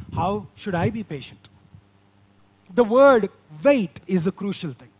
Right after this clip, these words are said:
In order to develop patience, we need to learn to wait. In those three illustrations, he teaches us on how to wait. Number one, wait expectantly.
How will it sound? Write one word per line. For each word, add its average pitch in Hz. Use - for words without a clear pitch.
In 214
order 320
to 320
develop 220
patience, 170
we 156
need 156
to 160
learn 143
to 196
wait. 170
In 240
those 220
three 359
illustrations, 240
he 208
teaches 226
us 147
on 180
how 208
to 240
wait. 190
Number 175
one, 226
wait 262
expectantly. 160